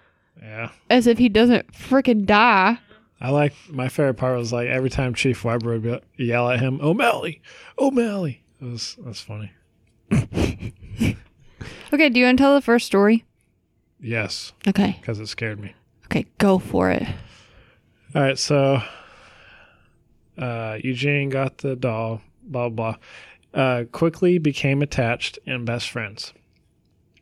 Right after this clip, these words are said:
Speaker 1: The first messed up incident was when Gene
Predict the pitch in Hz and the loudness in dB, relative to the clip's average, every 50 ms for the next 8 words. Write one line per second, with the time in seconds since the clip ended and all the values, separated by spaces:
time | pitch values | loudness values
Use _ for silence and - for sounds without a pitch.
0 | _ _ - - - - _ _ _ _ - 131 113 - - - 135 143 156 156 | _ _ -20 -20 -20 -20 _ _ _ _ -6 -6 -6 -6 -4 -2 0 0 0 0
1 | - - - - - - - _ _ _ _ _ _ _ _ _ _ _ _ _ | -2 -4 -10 -14 -18 -20 -20 _ _ _ _ _ _ _ _ _ _ _ _ _
2 | _ - 117 113 113 135 131 - - - 151 147 143 - 160 143 127 - - - | _ -12 -8 -6 -4 -4 -4 -4 -2 -2 -2 -2 -2 -2 -2 -2 -2 -4 -6 -6
3 | 113 117 117 113 107 - _ - - _ _ _ _ _ _ _ _ _ _ _ | -6 -6 -8 -10 -12 -16 _ -20 -20 _ _ _ _ _ _ _ _ _ _ _
4 | _ _ _ _ _ _ _ _ _ _ _ _ _ - 123 120 107 107 123 123 | _ _ _ _ _ _ _ _ _ _ _ _ _ -10 -10 -8 -8 -6 -6 -6
5 | 123 120 120 117 104 - 135 135 139 139 143 143 143 143 143 143 143 147 | -6 -6 -6 -6 -4 -2 -2 -2 0 -2 -2 -2 -2 -2 -4 -4 -6 -6